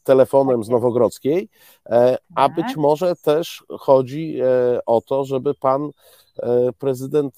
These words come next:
Speaker 1: no, choćby na koniec kadencji, e, poczuł się trochę lepiej, no bo on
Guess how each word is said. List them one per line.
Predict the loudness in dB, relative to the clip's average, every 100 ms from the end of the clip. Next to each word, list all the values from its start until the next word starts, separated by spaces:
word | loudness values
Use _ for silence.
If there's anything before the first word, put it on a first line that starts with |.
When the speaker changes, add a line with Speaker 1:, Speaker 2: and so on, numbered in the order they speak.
| -12
Speaker 1:
no, | -10 -10
choćby | -6 -4 -2 -4
na | -4
koniec | -6 -6 -6 -6
kadencji, | -4 -2 0 -2 -2 -8 -10 -10 _ _ -8
e, | -4 -4 -4 -10 -6
poczuł | -2 -2 -2 -6
się | -6 -8
trochę | -6 -6 -4 -4 -4 _ -10
lepiej, | -4 -4 -2 -2 -2
no | -4
bo | 0 0 0
on | -4 -6